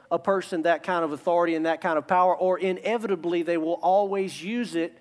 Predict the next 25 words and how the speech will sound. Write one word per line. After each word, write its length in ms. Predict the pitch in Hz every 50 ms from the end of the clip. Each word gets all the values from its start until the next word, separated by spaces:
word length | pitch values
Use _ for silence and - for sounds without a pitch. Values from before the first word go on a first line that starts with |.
| _ _ -
to 80 | - 160
benefit 440 | 143 180 190 190 190 - 190 185 -
themselves 560 | 185 180 170 - - 214 208 196 185 170 139
while 240 | 143 170 175 175 160
harming 420 | 139 185 196 214 214 185 170 160
the 80 | 156 160
people 300 | 160 175 170 160 175 165
that 120 | 156 156
they're 120 | 151 170 160
supposed 320 | - - 151 151 147 -
to 60 | -
be 120 | 147 147 156
serving 480 | - - 190 190 170 143 131 110 90 - _ _ _ _ _ _ -
or 80 | 139
leading. 300 | 147 170 180 165 127 104 - - - - -
So 200 | - - 214 190
democracy 600 | 185 180 170 175 185 196 196 196 190 170 - -
was 280 | 165 156 151 160 156 147
created, 480 | - - 165 165 180 185 170 151 135 139
and 100 | 143 143
it's 160 | 156 143 -
not 180 | 170 170 170
a 40 | 170
perfect 380 | 165 - 165 151 143 - 143 -
system. 380 | - 202 202 - - - 101